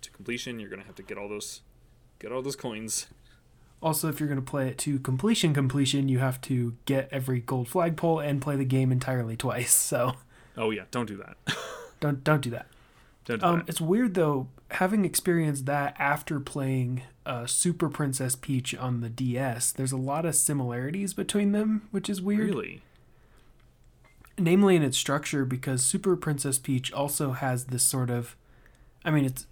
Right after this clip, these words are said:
Speaker 2: it's a two D platformer for starters, but there's three hidden toads that you can collect in each level.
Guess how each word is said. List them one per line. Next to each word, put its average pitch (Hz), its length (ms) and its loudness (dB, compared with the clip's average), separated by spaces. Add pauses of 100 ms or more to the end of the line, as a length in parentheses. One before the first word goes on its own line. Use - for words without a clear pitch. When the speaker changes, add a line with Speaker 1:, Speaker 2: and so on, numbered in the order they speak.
Speaker 2:
it's 147 180 -2
a 131 60 -2
two 147 240 2
D 127 120 2
platformer 120 580 -4
for 117 200 -8
starters, 139 400 4
but 127 280 -2 (520)
there's 147 440 2
three 143 580 2 (200)
hidden 147 360 0
toads 151 420 0
that 170 120 2
you 180 140 -2
can 180 200 -2
collect 185 400 -2
in 190 80 0
each 196 200 -2
level. 202 380 0